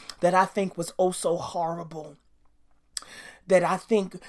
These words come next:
if I didn't do, or if I did do, I would be in a better position, a better position where materially or mentally. Because, oh, right now, at the age of forty-three, my God, the mind, I said to my sister today on the phone,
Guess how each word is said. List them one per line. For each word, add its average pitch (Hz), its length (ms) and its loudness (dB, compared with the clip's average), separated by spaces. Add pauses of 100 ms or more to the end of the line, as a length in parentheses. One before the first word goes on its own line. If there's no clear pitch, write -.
(180)
if 185 160 2
I 185 100 4
didn't 175 400 2
do, 190 260 2
or 160 120 2
if 170 160 -2
I 156 80 2
did 180 340 0
do, 180 180 -2
I 151 60 2
would 165 160 -4
be 190 160 -2
in 170 100 -2
a 151 60 -6
better 170 260 -2
position, 165 720 -8
a 175 80 -4
better 240 300 0
position 196 520 0
where 196 200 2
materially 339 1000 -2 (300)
or 190 140 4
mentally. 180 600 -4 (280)
Because, 233 260 2
oh, 285 240 6
right 247 240 2
now, 220 320 2
at 196 140 2
the - 180 0
age 226 280 2
of 196 100 -2
forty-three, 190 880 -4 (800)
my 240 460 2
God, 208 400 4
the 175 100 4
mind, 202 720 2
I 202 60 2
said - 240 -4
to 285 80 -2
my 254 120 0
sister 240 360 -4
today 214 340 0
on 208 140 -2
the 180 80 -4
phone, 190 400 -6